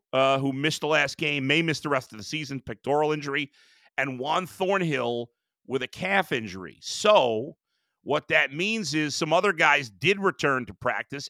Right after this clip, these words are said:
Anthony Walker was able to practice this week, uh,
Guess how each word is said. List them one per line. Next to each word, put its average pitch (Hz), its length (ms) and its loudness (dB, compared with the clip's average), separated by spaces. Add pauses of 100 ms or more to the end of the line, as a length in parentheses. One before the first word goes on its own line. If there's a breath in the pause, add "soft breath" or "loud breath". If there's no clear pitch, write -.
Anthony 151 400 -4
Walker 156 600 -2 (680)
was 151 200 -2
able 165 220 0
to 147 60 -2
practice 160 500 0
this 160 220 -10
week, 170 400 -2 (600)
uh, 139 160 4